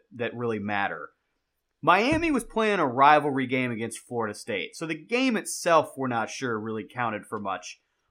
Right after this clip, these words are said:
But rivalry games are things that matter in college football. And the way they lost that game, that's not great. I,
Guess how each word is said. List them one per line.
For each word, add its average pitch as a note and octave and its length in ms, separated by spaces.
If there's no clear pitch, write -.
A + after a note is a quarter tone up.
But F#3 160
rivalry G#3+ 520
games E3+ 360
are E3 60
things D3 360
that C3+ 140
matter B2 360
in A2 100
college G#2 320
football. - 460
And E3 200
the D#3+ 100
way E3+ 520
they D#3+ 360
lost B2+ 720
that A#2 360
game, A2+ 520
that's F#3+ 380
not D3 340
great. B2 320
I, A#2 160